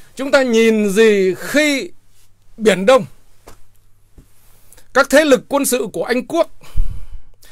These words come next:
các thế lực quân sự của, ờ, Nhật Bản và của Hoa Kỳ, của Ấn Độ đã bao vây, đã làm thành những gọng kìm đối với sức mạnh quân sự của, của Trung Cộng.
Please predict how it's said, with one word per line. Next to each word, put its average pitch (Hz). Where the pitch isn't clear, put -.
các -
thế 285
lực 233
quân 262
sự 220
của, 156
ờ, 160
Nhật 175
Bản 143
và 156
của 147
Hoa 196
Kỳ, 143
của 139
Ấn 233
Độ 233
đã 202
bao 202
vây, 180
đã 160
làm 160
thành 143
những 175
gọng 180
kìm 139
đối 147
với 160
sức 247
mạnh 165
quân 165
sự -
của, 127
của 123
Trung 156
Cộng. 147